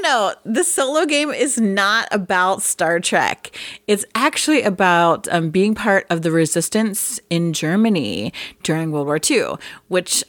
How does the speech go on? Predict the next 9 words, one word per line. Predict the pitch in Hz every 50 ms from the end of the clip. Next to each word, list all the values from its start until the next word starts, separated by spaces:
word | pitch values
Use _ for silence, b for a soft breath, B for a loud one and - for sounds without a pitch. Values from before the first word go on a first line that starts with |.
| _ -
I | 180 185
think | - 214 202 196
is | 190 - - _ -
also | 233 285 302 - - - 220 208 202 202 -
a | 185 175
really | 175 175 165 165 156
cool, | - - 175 165 165 160 156 156 156 160 170 - - _ -
um, | 156 160 147 139 113 113 147 160
theme, | - - 214 220 220 226 226 233 277